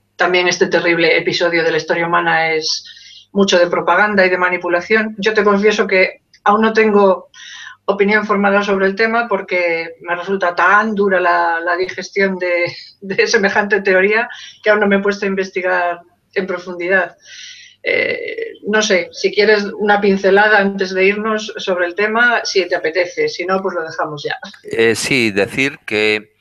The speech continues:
Speaker 2: Garzón, eh, sacó una ley, eh, ¿Garzón ha dicho Garzón? No, perdón, Gallardón.
Speaker 1: Sí. Ah.
Speaker 2: El exministro de Justicia Gallardón sacó adelante una ley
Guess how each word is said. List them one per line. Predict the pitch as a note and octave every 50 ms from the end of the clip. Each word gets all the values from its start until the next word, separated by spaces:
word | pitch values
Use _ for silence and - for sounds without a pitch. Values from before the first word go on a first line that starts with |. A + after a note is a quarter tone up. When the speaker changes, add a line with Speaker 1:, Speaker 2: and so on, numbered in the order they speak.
| _ _ _ _ _ _ _ _ _
Speaker 2:
Garzón, | A2+ G#2 G#2+ G2 F#2+ - - - C3+ C#3 C#3 D#3 F3 F#3+ F#3 _ _ _ _ _ _ _ _
eh, | - G2 G2 F#2+ F#2+ F#2+ F#2 F2+ F2+ F2+ F2+ F2+ F2+ F2+ F2+ F2+ F2
sacó | - - G2+ F2+ - A2 G#2+
una | A2 A2 G#2+ G#2 G#2
ley, | A2+ A#2+ B2+ C3+ E3+ F3 - _ _ _ _ _ _ _ _ _ _ - _ _ _ _ _ _ _ _ -
eh, | F#2+ G2 G2 F#2+ F#2+ F#2+ F#2+ F#2+ F#2 F#2 F2 - -
¿Garzón | - F#2+ F2+ - A#2 A2+
ha | A#2
dicho | B2+ - - C3
Garzón? | C3 C3+ - C#3+ A#2 F2+ D#2 D2+ -
No, | F#2+ F2+ -
perdón, | F#2 F#2+ G2 F#2+
Gallardón. | E2 D#2+ D#2+ D#2+ D#2 F#2 G#2 G2+ E2 D2+ C#2+ _
Speaker 1:
Sí. | - G#3+ A3 _ _ _ _ _ _ _ - -
Ah. | E3+ E3+
Speaker 2:
El | - -
exministro | - - - - G#2+ G#2 A2+ A2 - - A#2+ -
de | -
Justicia | B2 A2 - C3 A#2+ - G2+ F#2
Gallardón | F2+ F2+ F2+ F2+ G2+ A2+ B2+ C3 D3+ E3+ - _ _ _ _ _ _ _ _ _ _ -
sacó | - - A2 G2 - B2 B2
adelante | A#2+ A2 A2 A2 G#2+ G#2 G#2
una | A2 A#2 B2
ley | C3 C3+ D#3 F#3+ -